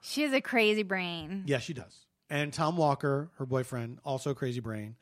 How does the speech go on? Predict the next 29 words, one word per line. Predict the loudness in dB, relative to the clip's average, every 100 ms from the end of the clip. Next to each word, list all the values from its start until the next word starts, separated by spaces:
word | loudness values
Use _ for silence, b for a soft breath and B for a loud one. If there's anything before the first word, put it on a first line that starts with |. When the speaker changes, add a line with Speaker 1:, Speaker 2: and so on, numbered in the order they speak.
| b b
Speaker 2:
He | -2
has | 0
a |
great | 2 0
special | 2 0 2 2
on | 2 0
Amazon | -2 -2 0 -2
Prime | -2 -4 -4
right | -6 -6
now | -10 -10 -12 -10
Speaker 1:
Cool. | 0 2 4 2 -2 -2
Speaker 2:
called | -2 0
Tom | 0 2
Walker | 4 4 2
is | 0
Very, | 2 0 2
Very, | 0 -2 -2 -2 -4
I |
believe. | -4 -4 -4 -8 -8
It's | -8 -8 -12 -10
hilarious. | -6 -2 0 0 -4 -8 -12 -20 b b _
And | 4
I, | 6 6 4
it's | 2 2 0
unlike | 2 4 4 2 2
anything | 2 2 2
I've | 2
ever | 2 0
seen. | -4 -4 -6 -8